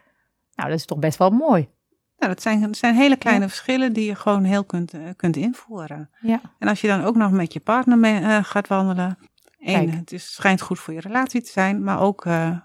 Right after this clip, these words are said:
Speaker 2: voor de gezondheid van je partner.
Speaker 1: Ja, en ook voor je team. Want, ehm, hè, als, eh, dit is natuurlijk een één-op-één, eh, benadering, hè, die je net noemde.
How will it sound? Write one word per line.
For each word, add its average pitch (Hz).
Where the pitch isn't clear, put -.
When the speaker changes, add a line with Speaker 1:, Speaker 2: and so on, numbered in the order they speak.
Speaker 2:
voor 214
de 208
gezondheid 160
van 165
je 170
partner. 147
Speaker 1:
Ja, 220
en 233
ook 165
voor 202
je 208
team. 180
Want, 185
ehm, 175
hè, 269
als, 175
eh, 185
dit 180
is 175
natuurlijk 180
een -
één-op-één, 185
eh, 226
benadering, 226
hè, 233
die 220
je 220
net 208
noemde. 226